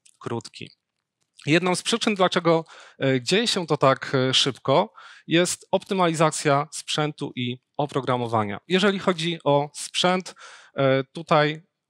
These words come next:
w każdym modelu wiemy, co znajdziemy w środku, a więc, e, zostało ono przygotowane w ten sposób, e, że w środku znajdziemy, e, określoną liczbę pamięci ram, interfejsów sieciowych, ale również, e, dysków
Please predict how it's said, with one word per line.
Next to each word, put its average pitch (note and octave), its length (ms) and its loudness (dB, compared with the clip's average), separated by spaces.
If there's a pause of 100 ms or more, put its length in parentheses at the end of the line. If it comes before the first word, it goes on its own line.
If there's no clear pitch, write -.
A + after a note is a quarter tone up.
w - 40 -18
każdym F3 340 0
modelu D#3 400 0
wiemy, D3 380 2 (460)
co F3+ 260 0
znajdziemy C#3+ 560 -2
w - 60 -4
środku, - 560 -4
a B2+ 40 0
więc, B2+ 420 -4
e, B2+ 140 2
zostało E3+ 400 0
ono E3 140 -2
przygotowane D3 580 0
w - 60 -10
ten D#3+ 140 -2
sposób, D#3 500 -4 (340)
e, B2 280 0
że C3 320 2 (360)
w - 80 -4
środku F3 340 -2
znajdziemy, C#3 600 -2 (200)
e, B2+ 160 -6
określoną D#3+ 560 0
liczbę B2+ 400 -2 (100)
pamięci C#3+ 420 -4
ram, D3+ 280 2 (260)
interfejsów D#3 640 -2
sieciowych, C3 560 0 (320)
ale G3 200 6
również, D#3 560 0
e, B2+ 200 0
dysków C3+ 580 -2